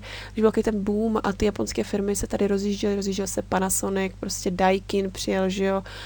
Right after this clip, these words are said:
eh, a všechno tady to, to bylo prostě, já nevím, před patnácti, dvaceti lety, tak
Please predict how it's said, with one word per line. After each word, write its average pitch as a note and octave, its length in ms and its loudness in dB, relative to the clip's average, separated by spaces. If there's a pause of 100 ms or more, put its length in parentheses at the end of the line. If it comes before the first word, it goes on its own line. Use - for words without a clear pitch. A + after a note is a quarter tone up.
(300)
eh, - 20 6 (300)
a - 60 6
všechno G3+ 220 0
tady F#3+ 160 4
to, F#3+ 140 0
to F#3+ 180 -2
bylo F#3 260 2
prostě, F#3+ 300 -4
já G#3 160 2
nevím, G3 180 -2
před - 200 -6 (100)
patnácti, F#3+ 480 -2
dvaceti F#3+ 360 -2
lety, F#3+ 260 2
tak - 220 2